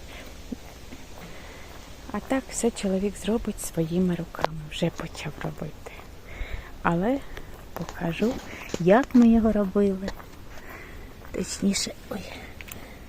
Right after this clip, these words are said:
ще один кузнечик. Пригунець. Да, Тота? Тотара. І ось такі, дивіться, гарні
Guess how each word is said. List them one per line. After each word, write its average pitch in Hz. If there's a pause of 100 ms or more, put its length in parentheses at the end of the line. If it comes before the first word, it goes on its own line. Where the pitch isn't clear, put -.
(800)
ще 208
один 202 (120)
кузнечик. 196 (1000)
Пригунець. 202
Да, 240
Тота? 196 (1160)
Тотара. 185 (1040)
І 208
ось 196
такі, - (580)
дивіться, -
гарні 175